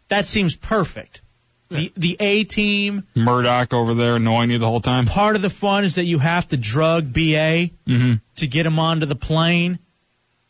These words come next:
Speaker 1: I think that would be a very fun, like, a PlayStation two type game.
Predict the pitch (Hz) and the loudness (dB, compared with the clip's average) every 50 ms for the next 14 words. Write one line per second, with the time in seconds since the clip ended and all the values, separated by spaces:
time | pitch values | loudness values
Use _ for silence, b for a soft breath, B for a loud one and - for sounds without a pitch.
0 | _ _ _ _ _ _ _ _ _ _ _ _ _ _ _ _ - 185 190 202 | _ _ _ _ _ _ _ _ _ _ _ _ _ _ _ _ -4 0 0 0
1 | 196 - 220 208 185 208 196 190 170 147 160 175 165 143 120 110 113 117 135 156 | 0 0 0 -2 0 0 0 0 0 0 2 2 2 0 0 -2 -4 -2 0 0
2 | 156 160 170 180 185 196 196 175 - - - 175 165 160 160 160 151 151 139 - | 2 2 2 2 0 0 -2 -4 -8 -8 -4 -2 0 2 2 2 0 -2 -2 -2
3 | 131 - - - 160 165 156 - - 170 165 156 135 - 151 131 - - 214 202 | -4 -4 -2 -2 0 0 0 0 0 0 0 0 0 -2 -4 -4 -2 0 0 0
4 | 160 - 139 127 110 - - 117 101 85 76 80 | 0 -2 -2 -4 -4 -4 -4 -6 -4 -6 -6 -10